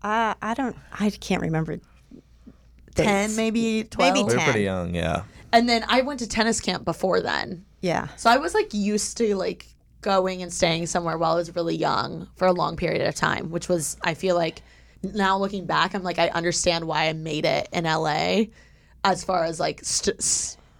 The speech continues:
Speaker 2: I guess, stuck it out here because it, there were so many times where I was, like, homesick or I didn't feel like
Speaker 1: You
Speaker 2: I wanted
Speaker 1: did
Speaker 2: to move
Speaker 1: freak
Speaker 2: home.
Speaker 1: out at tennis camp, though. Remember that?
Speaker 2: Yeah, I got really homesick. I
Speaker 1: Yeah.
Speaker 2: think I was literally, like, eight.
Speaker 1: But I think it was because Dad and I had gone to Vegas, and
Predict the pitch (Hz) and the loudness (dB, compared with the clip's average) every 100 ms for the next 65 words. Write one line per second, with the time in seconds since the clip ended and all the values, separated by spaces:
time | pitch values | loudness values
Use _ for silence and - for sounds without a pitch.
0 | - 180 175 156 - - 170 180 156 - | -6 -2 0 -2 -4 0 0 2 0 0
1 | 175 190 185 170 156 - 175 170 - - | 0 0 0 -2 -4 0 0 0 -2 0
2 | 175 175 175 170 160 160 165 156 151 - | 2 2 -2 -2 -2 0 -2 -2 -6 -10
3 | - - 294 294 - 269 254 254 196 180 | -20 -6 -2 -2 2 2 2 0 -2 0
4 | 185 - 190 185 180 175 170 - - - | -2 -4 0 2 2 0 -4 -12 -20 -20
5 | - - - 254 220 220 - 196 175 160 | -20 -20 -6 0 2 4 2 2 0 0
6 | 170 240 226 190 - 185 - - - - | 2 4 4 0 -4 -4 -4 -6 -6 -6
7 | - - - 190 190 185 185 - - 202 | -6 -4 0 0 0 0 0 0 -2 0
8 | 202 175 175 170 170 160 175 127 - 254 | 0 2 0 0 -2 -2 -4 -6 -4 2
9 | 220 - 320 403 440 339 226 196 196 180 | 4 4 2 0 0 0 0 2 0 0
10 | 147 - - _ - _ 185 - - - | 0 -2 -10 _ -20 _ 2 2 -2 -6
11 | - - - 214 - 240 233 294 302 220 | -6 -2 0 0 0 -2 0 -2 -4 -2
12 | 254 202 165 - 202 220 196 196 180 180 | 0 0 -4 -2 0 0 0 0 0 0
13 | 180 185 185 175 175 170 - 196 190 | -2 -2 -2 0 0 0 -4 -2 0